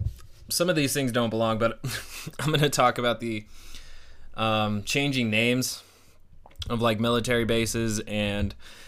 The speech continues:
the statue situation just to make sure we're all on the same page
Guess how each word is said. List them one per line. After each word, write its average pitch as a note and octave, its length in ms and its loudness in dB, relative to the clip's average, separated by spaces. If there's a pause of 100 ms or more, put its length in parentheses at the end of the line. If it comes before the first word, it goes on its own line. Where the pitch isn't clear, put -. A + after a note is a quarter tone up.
(280)
the A2+ 160 0
statue B2 500 4
situation A#2+ 720 4
just A2 240 -2
to A#2+ 180 0
make B2 200 2
sure C#3 200 0
we're C3 140 2
all C3 180 2
on C3 120 0
the A#2+ 80 -2
same C3 260 0
page B2+ 400 0